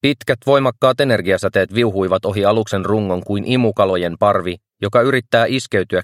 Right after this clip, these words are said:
kiinni suurempaan kalaan. Yksi yritteliäistä säteistä osui pakenevan aluksen suurimpaan aurinkokennoon. Jalokiviä muistuttavien metalli- ja muovisirpaleiden sade roiskahti avaruuteen,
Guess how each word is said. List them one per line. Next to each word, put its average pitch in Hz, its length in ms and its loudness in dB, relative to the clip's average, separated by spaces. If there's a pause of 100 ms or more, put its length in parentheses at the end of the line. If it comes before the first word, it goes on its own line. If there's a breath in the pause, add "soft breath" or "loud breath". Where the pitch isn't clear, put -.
kiinni 104 340 -2
suurempaan 82 720 -4
kalaan. 82 460 -2 (1500)
Yksi 104 280 -2
yritteliäistä 117 680 2
säteistä 113 440 0
osui 120 320 2
pakenevan 98 440 0
aluksen 104 340 -2
suurimpaan 95 520 -2
aurinkokennoon. 82 800 -4 (840)
Jalokiviä 127 560 2
muistuttavien 113 600 0
metalli- 110 440 0
ja 90 80 0
muovisirpaleiden 92 880 -2
sade 104 280 0
roiskahti 92 560 -2
avaruuteen, 85 760 -2